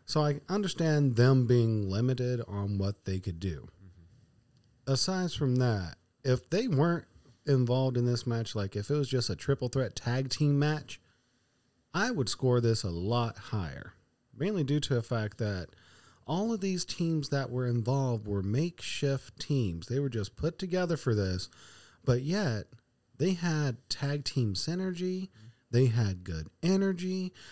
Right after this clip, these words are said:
Speaker 1: They were going balls to the wall.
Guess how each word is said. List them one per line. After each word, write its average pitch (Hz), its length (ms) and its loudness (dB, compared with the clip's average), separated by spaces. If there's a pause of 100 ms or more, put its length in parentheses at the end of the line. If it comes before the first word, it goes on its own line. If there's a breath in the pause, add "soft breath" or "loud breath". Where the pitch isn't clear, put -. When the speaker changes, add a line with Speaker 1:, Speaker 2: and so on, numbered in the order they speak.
(120)
Speaker 1:
They 123 340 2
were 113 260 2
going 104 640 4
balls 110 420 2
to - 160 -2
the 80 120 -4
wall. 185 640 0